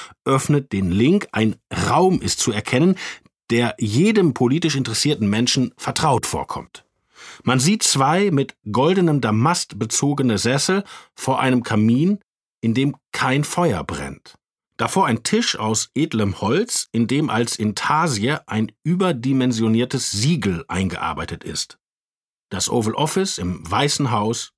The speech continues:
in Washington. Links von Donald Trump sitzt ein kleiner, bärtiger Mann im schwarzen Militärpullover, auf dem ein stilisierter Dreizack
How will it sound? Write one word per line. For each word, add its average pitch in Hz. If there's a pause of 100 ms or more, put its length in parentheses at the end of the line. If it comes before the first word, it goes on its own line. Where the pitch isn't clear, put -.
(120)
in 127
Washington. 104 (1080)
Links 135
von 95
Donald 98
Trump 117
sitzt 120
ein 87
kleiner, 147
bärtiger 135
Mann 98
im 85
schwarzen 110
Militärpullover, 117 (420)
auf 113
dem 170
ein 156
stilisierter 131
Dreizack 110